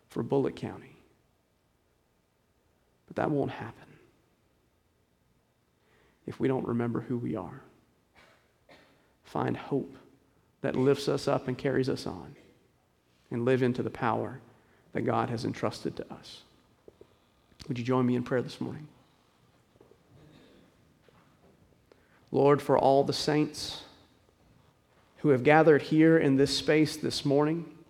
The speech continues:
and who have gone on before us, Lord, we give you thanks. And we pray, God, that we who are here now, Lord, can walk with the same confidence and faithfulness that those who have gone before us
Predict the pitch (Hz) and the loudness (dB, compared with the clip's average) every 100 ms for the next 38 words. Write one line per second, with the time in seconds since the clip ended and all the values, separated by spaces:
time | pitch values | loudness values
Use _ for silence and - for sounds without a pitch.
0 | _ _ - _ _ _ _ _ _ _ | _ _ -20 _ _ _ _ _ _ _
1 | _ _ _ - 135 117 143 131 135 131 | _ _ _ -4 -4 0 0 2 4 4
2 | 135 127 131 123 - 135 117 101 - 127 | 4 4 4 0 -2 -2 0 -2 -6 -4
3 | 123 120 123 120 123 120 131 104 - - | -2 -2 -2 -2 -4 -6 -6 -8 -14 -18
4 | - - _ _ _ _ _ _ _ _ | -18 -20 _ _ _ _ _ _ _ _
5 | _ _ _ _ _ 139 143 143 165 160 | _ _ _ _ _ 4 4 4 8 8
6 | 151 143 139 139 139 - 139 170 170 156 | 8 6 6 4 2 0 2 4 4 4
7 | 160 156 135 131 127 165 165 160 143 135 | 4 4 4 2 2 2 4 4 4 4
8 | 127 123 127 - 135 131 139 175 - - | 4 4 2 0 0 2 4 4 2 -10
9 | - - 160 127 127 - 165 170 175 160 | -10 0 0 2 -4 -2 0 0 0 -2
10 | - - 143 - 123 - - - 117 - | -4 -2 -2 -2 -4 -4 -6 -6 -6 -4
11 | 156 151 - - - 117 - 131 147 139 | -2 -2 -2 -6 -6 -8 -4 -2 2 4
12 | 151 139 - - - - - _ _ _ | 6 4 -2 -10 -20 -20 -20 _ _ _
13 | _ - 151 127 143 135 120 120 143 135 | _ 0 2 4 4 4 2 0 0 2
14 | 120 123 - - | 0 -2 -8 -14